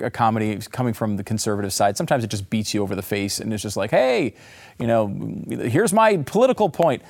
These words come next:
This movie's not like that. It's just funny. You're gonna enjoy it. And it's still mocking all the crazy stuff we all had to go through during, uh, the covid nineteen <laughs> pandemic. You're gonna like it a lot, I think. It's, uh, Thursday, May fourth,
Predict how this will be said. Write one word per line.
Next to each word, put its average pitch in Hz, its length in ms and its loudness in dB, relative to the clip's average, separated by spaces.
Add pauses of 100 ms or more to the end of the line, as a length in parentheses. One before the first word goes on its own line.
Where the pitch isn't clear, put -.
(300)
This 175 280 -2
movie's 311 180 4
not 226 140 4
like 208 160 4
that. 123 100 2
It's 123 80 -6
just - 140 -2
funny. 170 340 2
You're 143 120 0
gonna 143 200 4
enjoy 131 460 2
it. 123 200 0 (380)
And 180 120 6
it's 190 160 4
still 220 320 4
mocking 151 560 2
all 139 200 6
the 143 80 -2
crazy 135 400 2
stuff 123 300 0
we 120 100 -2
all 117 200 6
had 110 220 0
to 110 40 -4
go 110 220 0
through 92 340 -6 (400)
during, 107 480 0
uh, 95 380 0
the 104 380 -4
covid 107 340 -2
nineteen 98 640 -4
<laughs> - 100 -10
pandemic. 104 640 -2
You're 143 120 0
gonna 123 180 2
like 107 200 2
it 101 60 0
a 95 40 2
lot, 98 240 2
I 98 60 -2
think. 101 260 -6
It's, 98 160 -6
uh, 101 160 2
Thursday, 127 340 0
May 117 200 2
fourth, 110 360 -2